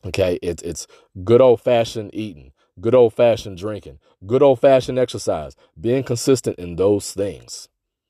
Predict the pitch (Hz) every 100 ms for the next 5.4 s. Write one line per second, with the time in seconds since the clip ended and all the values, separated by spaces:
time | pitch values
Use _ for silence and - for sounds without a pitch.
0 | _ _ - 85 107 110 101 - 107 -
1 | 76 82 85 82 87 73 67 - _ -
2 | 104 80 - _ _ - 131 135 - 139
3 | - 127 - 104 95 90 82 76 67 -
4 | _ _ _ 110 - - _ _ _ _
5 | 82 80 73 76